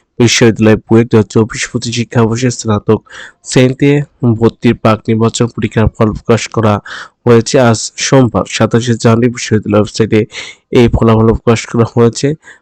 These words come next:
প্রাক নির্বাচনে বাংলা পরীক্ষায় তিন শিফটে সাত হাজার পাঁচশো বান্ন জন পরীক্ষার্থী নির্বাচিত হয়েছেন। এর মাধ্যমে প্রথম শিফটে দুই হাজার পাঁচশো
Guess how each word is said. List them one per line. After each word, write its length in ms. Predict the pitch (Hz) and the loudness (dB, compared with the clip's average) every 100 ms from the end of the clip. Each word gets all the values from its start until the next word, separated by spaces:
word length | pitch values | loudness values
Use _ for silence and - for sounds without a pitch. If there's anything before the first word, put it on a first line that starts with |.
| _ | _
প্রাক 240 | - 117 - | 0 0 0
নির্বাচনে 600 | 123 120 117 120 - 131 139 | 0 2 2 0 0 -2 0
বাংলা 360 | 127 110 110 107 | 0 2 2 0
পরীক্ষায় 500 | - 120 117 123 120 | -2 -2 0 0 0
তিন 180 | - 113 | 0 -6
শিফটে 380 | 107 120 113 123 | -4 -4 -2 -2
সাত 280 | 117 117 104 - | -2 -2 -2 -2
হাজার 380 | 113 107 117 113 - - - _ | -2 0 0 0 -6 -18 -20 _
পাঁচশো 340 | 120 113 - | 0 0 0
বান্ন 280 | 107 110 110 113 117 | 0 0 0 -2 -2
জন 140 | 127 127 | -6 -4
পরীক্ষার্থী 440 | 113 113 117 - 117 | -4 -4 -4 -6 -2
নির্বাচিত 500 | 113 107 107 120 127 | -2 0 -2 -2 0
হয়েছেন। 420 | 117 117 113 147 | 2 2 2 -2
এর 140 | 135 113 | 0 2
মাধ্যমে 460 | 107 104 - 113 117 - - - | 2 0 2 2 2 -2 -18 -8
প্রথম 300 | - 120 123 | -2 2 2
শিফটে 340 | 123 - 120 139 | 0 0 0 0
দুই 160 | 123 117 | 2 4
হাজার 220 | 113 117 | 4 2
পাঁচশো 440 | - 110 107 - | 2 0 0 2